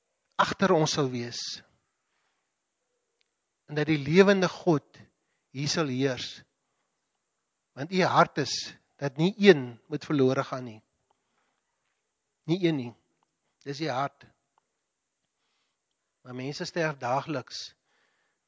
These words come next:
omdat hulle nie die evangelie gesnap het nie, omdat hulle harte hard was. Here, ons bid dit in die naam van ons Here Jesus Christus.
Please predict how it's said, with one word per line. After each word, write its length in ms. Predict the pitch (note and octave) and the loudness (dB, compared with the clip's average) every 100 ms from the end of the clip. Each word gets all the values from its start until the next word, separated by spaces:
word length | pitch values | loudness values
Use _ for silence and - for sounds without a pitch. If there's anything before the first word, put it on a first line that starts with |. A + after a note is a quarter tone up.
| _ _ _ _ - | _ _ _ _ -12
omdat 160 | C3+ | -8
hulle 160 | C3+ C3+ | -4 -2
nie 160 | C#3+ D#3 | -2 -2
die 160 | C#3 - - | -4 -8 -14
evangelie 520 | C#3+ C#3 - D3 C#3+ | -6 -6 -4 -6 -6
gesnap 420 | C#3+ - C#3+ B2+ | -8 -2 -2 -2
het 140 | C#3 - | -4 -10
nie, 140 | B2+ A2 _ _ _ _ _ _ - | -12 -12 _ _ _ _ _ _ -12
omdat 160 | C3 | -8
hulle 140 | C3+ B2 | -6 -4
harte 260 | B2+ - D3 | -4 -2 2
hard 280 | B2 B2 C3 | 2 0 -4
was. 280 | A#2+ - - - - _ _ _ _ _ _ _ _ _ _ _ _ | -6 -8 -16 -18 -20 _ _ _ _ _ _ _ _ _ _ _ _
Here, 220 | C#3 D3 | -6 -2
ons 100 | D3 | -2
bid 220 | B2 C#3 D#3 | -2 0 0
dit 160 | D3+ | -4
in 80 | D3 | -8
die 60 | C#3 | -4
naam 260 | B2 C#3 | -2 -2
van 160 | C#3+ D#3 | -4 -6
ons 140 | C3 C3+ | -6 -6
Here 160 | C3+ | -6
Jesus 460 | B2 B2+ C3 D3+ - | -6 -8 -8 -10 -12
Christus. 600 | - D3+ C#3 - A#2+ - | -6 -4 -4 -8 -14 -14